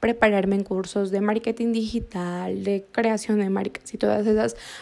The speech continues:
porque yo soy relacionista pública y me puse la meta de comenzar a crear mi propio contenido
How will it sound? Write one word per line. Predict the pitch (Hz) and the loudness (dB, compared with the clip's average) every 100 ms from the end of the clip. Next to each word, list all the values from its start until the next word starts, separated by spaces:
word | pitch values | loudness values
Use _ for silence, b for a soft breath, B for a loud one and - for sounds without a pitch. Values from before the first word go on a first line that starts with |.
| B - | B 0
porque | 302 294 | 2 2
yo | 277 247 | 0 2
soy | 240 | 4
relacionista | 208 190 196 208 202 190 208 | 2 0 -2 0 -2 -2 -4
pública | 220 190 190 202 208 - | -2 -2 -2 0 -2 2
y | 233 | 4
me | 214 | 4
puse | 214 208 214 | 4 2 4
la | 220 | 2
meta | 226 190 196 196 | 2 2 0 0
de | 196 | 0
comenzar | 220 220 214 202 | 2 2 2 0
a | 190 | 0
crear | 190 208 208 202 | 0 2 2 2
mi | 226 | 0
propio | 226 202 208 214 | 0 -4 -2 -2
contenido | 226 220 254 226 202 233 | -2 -2 0 2 0 -2